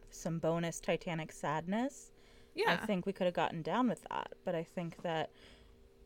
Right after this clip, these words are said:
Speaker 1: you know, you pad it out with the Jack the <laughs> Ripper shenanigans for no goddamn reason, um,
Speaker 2: <laughs>
Speaker 1: except to make it long enough for a trilogy. You know, this is kinda what you end up with, and it's sad 'cause I,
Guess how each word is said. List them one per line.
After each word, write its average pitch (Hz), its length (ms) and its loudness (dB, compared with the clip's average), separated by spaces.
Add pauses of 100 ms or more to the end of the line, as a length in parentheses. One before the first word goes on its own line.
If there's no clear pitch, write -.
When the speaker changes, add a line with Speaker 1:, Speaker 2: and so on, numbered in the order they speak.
(400)
Speaker 1:
you 202 100 6
know, 190 80 8
you 175 160 2
pad 180 320 6
it 165 100 4
out 160 240 4
with 180 160 -2
the 175 80 -14
Jack 160 240 2
the - 140 -8
<laughs> 180 140 2
Ripper 285 220 6
shenanigans 190 800 4
for - 140 -4
no 190 180 6 (240)
goddamn 208 640 8
reason, 208 600 2 (680)
um, 185 280 8
Speaker 2:
<laughs> - 20 0
Speaker 1:
except 185 500 6
to 196 280 4
make 185 300 4
it 190 240 10 (320)
long 185 500 6
enough 208 200 8
for 226 160 8
a 214 60 8
trilogy. 185 680 4
You 208 60 4
know, 185 140 4
this 196 180 0
is 214 60 -6
kinda 208 200 4
what 185 120 2
you - 60 -6
end 175 160 0
up 226 160 2
with, 170 200 4
and 160 100 0
it's - 140 -8
sad 226 260 6
'cause 175 140 -2
I, 165 160 4